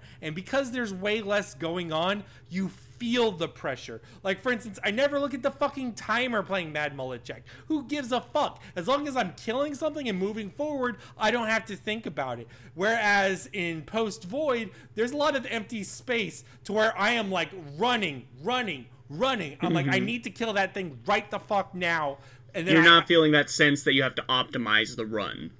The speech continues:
Speaker 1: Yes, I have to optimize, I have to fucking think about it. I have to get into a rhythm, and I will come out after the route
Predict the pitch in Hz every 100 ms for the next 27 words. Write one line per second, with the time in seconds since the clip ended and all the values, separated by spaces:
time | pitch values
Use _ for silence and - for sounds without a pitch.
0 | - 139 247 220 - - - 196 196 190
1 | - 202 226 254 233 220 202 202 202 226
2 | 208 208 185 285 247 185 156 147 156 180
3 | 185 208 151 226 226 190 - 214 185 -
4 | - 196 175 156 196 180 180 170 - -
5 | 190 180 180 190 185 214 196 180 196 -
6 | 180 180 - 202 185 175 147 160 147 123
7 | 180 240 196 185